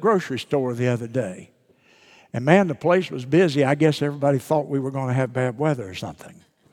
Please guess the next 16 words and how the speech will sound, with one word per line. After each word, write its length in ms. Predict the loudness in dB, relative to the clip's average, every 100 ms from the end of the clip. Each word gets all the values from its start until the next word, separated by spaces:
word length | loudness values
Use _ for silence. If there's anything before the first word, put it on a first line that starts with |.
| _ _ _ _ _ _ _ _ _ _ _ _ -2
And 160 | 0
first 320 | 4 4 4 0
of 120 | 4
all, 440 | 4 4 -2 -8 _ _ _ _ _ _
half 300 | 2 2 2
the 80 | -8
things 400 | 0 0 2 2
I 140 | 2
went 320 | 2 -2 0
there 160 | 2 2
for, 260 | 2 -4 2
they 180 | 4
didn't 200 | 4 0
even 200 | 2 2
have 340 | 4 4 2 -2
'em. 320 | -8 -10